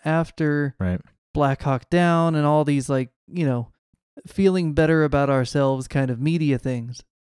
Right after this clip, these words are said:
Speaker 1: This movie came out ten years after Vietnam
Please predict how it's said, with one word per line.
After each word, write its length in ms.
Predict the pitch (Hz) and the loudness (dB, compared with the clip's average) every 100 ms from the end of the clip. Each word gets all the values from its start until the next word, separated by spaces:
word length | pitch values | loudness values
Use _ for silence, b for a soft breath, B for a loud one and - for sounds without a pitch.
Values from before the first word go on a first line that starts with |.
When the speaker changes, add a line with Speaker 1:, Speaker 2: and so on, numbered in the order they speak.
| _ _ - | _ _ -4
Speaker 1:
This 240 | 254 233 | -4 0
movie 320 | 214 254 240 | 0 2 0
came 260 | 196 180 185 | 0 0 0
out 220 | 175 160 - _ _ _ _ _ _ - | 0 -2 -8 _ _ _ _ _ _ -4
ten 220 | 208 202 | 0 2
years 260 | 190 185 175 | 2 2 2
after 260 | 170 - | 0 -2
Vietnam 680 | 156 151 139 139 123 120 120 | -2 -2 0 -2 -2 -4 -10